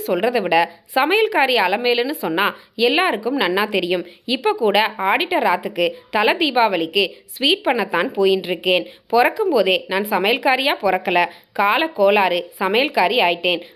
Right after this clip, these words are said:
வயித்து பொழப்புக்காக கரண்டியை கையில எடுத்தேன். முதல்ல ஆத்துல இருந்தவாளுக்கு சமைச்சு போட்டுண்டு இருந்தேன். அப்புறமா ஊருக்கே சமைக்க ஆரம்பிச்சிட்டேன்.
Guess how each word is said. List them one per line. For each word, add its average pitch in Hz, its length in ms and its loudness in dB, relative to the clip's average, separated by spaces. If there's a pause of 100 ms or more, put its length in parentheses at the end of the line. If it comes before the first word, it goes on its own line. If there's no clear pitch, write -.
வயித்து 220 280 2 (100)
பொழப்புக்காக 196 640 0 (200)
கரண்டியை 285 460 0
கையில 220 340 0 (140)
எடுத்தேன். 175 380 -2 (240)
முதல்ல 285 300 2 (200)
ஆத்துல 285 240 -2
இருந்தவாளுக்கு 190 800 0 (140)
சமைச்சு 226 360 -2 (120)
போட்டுண்டு 202 320 0
இருந்தேன். 175 460 0 (200)
அப்புறமா 277 480 0
ஊருக்கே 247 500 0
சமைக்க 214 420 -2
ஆரம்பிச்சிட்டேன். 180 760 0